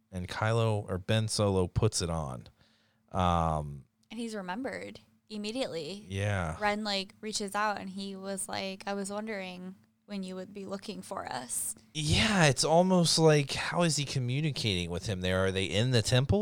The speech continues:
Speaker 1: or is he communicating through the object? Like, I, I don't know. It's weird. It's
Speaker 2: Yeah.
Speaker 1: weird. I don't know. I don't know. So I, I expect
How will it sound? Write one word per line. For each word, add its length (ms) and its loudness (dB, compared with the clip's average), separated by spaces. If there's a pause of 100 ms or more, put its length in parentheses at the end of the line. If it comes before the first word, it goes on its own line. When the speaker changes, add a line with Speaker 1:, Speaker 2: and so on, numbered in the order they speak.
Speaker 1:
or 100 2
is 80 -2
he 100 -4
communicating 760 -8
through 260 -6
the 180 -6
object? 640 -2
Like, 120 -8
I, 360 -2
I 40 -2
don't 140 -6
know. 220 -2 (480)
It's 80 -16
weird. 380 -2 (920)
It's 100 -18
Speaker 2:
Yeah. 60 -6
Speaker 1:
weird. 280 0 (280)
I 100 0
don't 140 4
know. 160 2 (400)
I 60 -4
don't 80 2
know. 200 2 (540)
So 260 10
I, 320 8
I 280 0
expect 600 0